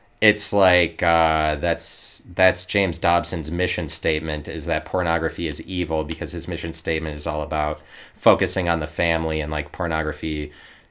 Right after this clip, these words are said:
destroying families, so, like, pornography is really evil and, like, anti-Christian behavior or whatever.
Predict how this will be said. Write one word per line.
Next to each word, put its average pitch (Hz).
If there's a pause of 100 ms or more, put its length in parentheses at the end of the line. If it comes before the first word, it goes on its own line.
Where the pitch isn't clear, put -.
(120)
destroying 90
families, 78
so, 78
like, 76
pornography 80
is 76
really 78
evil 76
and, 73
like, 73
anti-Christian 78
behavior 76
or 73
whatever. 73